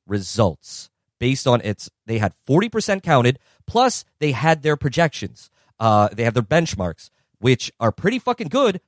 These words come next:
because, once again, hey, that's the team that just fucking won Iowa. They released the results that had Bernie Sanders winning. It's,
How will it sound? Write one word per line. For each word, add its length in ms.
because, 480
once 200
again, 360
hey, 240
that's 260
the 100
team 220
that 160
just 340
fucking 440
won 300
Iowa. 340
They 180
released 480
the 60
results 560
that 160
had 380
Bernie 440
Sanders 640
winning. 380
It's, 260